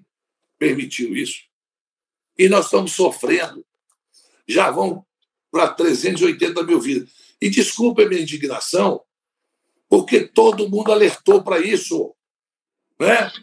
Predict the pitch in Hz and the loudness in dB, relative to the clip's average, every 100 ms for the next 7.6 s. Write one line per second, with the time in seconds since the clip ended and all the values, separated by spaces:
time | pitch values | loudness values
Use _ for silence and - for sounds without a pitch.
0 | _ - 220 226 - - _ _ _ - | _ -2 0 0 -2 -12 _ _ _ -4
1 | 214 - - 233 233 202 233 226 196 220 | 0 0 4 4 4 2 0 -4 -8 -8
2 | - 214 196 156 220 233 214 - - - | -2 -2 -2 -2 0 0 -2 -10 -20 -4
3 | - 165 247 220 220 - 180 226 233 233 | 0 2 4 4 2 0 4 6 6 4
4 | - _ _ - 196 196 190 185 180 175 | -2 _ _ -4 0 0 0 0 0 -2
5 | 165 160 143 139 139 139 143 - - _ | -2 -4 -6 -12 -14 -18 -20 -20 -20 _
6 | _ _ _ 180 208 208 170 185 202 208 | _ _ _ 0 2 0 0 0 0 4
7 | 190 - 135 156 135 - | 4 4 0 -4 -4 -10